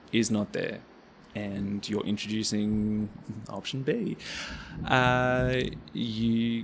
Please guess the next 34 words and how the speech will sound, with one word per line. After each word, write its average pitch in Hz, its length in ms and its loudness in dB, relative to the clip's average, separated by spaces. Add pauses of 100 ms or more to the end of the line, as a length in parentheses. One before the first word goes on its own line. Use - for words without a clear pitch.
go 107 160 2
back 107 280 2
to 117 60 -6
the 110 60 -2
things 110 300 0
of, 104 120 0
Okay, - 200 -6
well, 104 160 0
what 104 400 0
do 104 160 2
I 101 100 -2
need 101 320 0
to 110 60 -4
say 123 360 4
and 110 160 -2
how 127 340 -4
do 135 120 -4
I 117 60 2
make 113 220 -2
this 110 160 -2
great? - 280 0 (160)
Do 117 140 6
I 117 80 6
even 117 280 6
mention 131 420 2
that 143 120 2
it's - 160 -4
not 127 220 -2
the 113 40 -8
keynote 127 320 -4
speaker? 156 500 0
'Cause 107 120 0
maybe 110 260 4
everyone 104 320 0